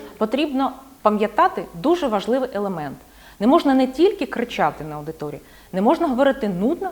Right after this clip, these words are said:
і монотонно. Мабуть, всі з вас мали колись викладача,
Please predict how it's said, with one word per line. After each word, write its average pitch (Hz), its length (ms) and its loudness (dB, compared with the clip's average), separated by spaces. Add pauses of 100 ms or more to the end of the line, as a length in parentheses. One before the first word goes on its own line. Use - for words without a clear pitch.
і 220 80 -4
монотонно. 220 600 -6 (640)
Мабуть, 370 360 4 (200)
всі 370 400 0 (120)
з 185 120 -8
вас 302 360 0 (280)
мали 302 300 6
колись 240 420 -2
викладача, 208 600 -2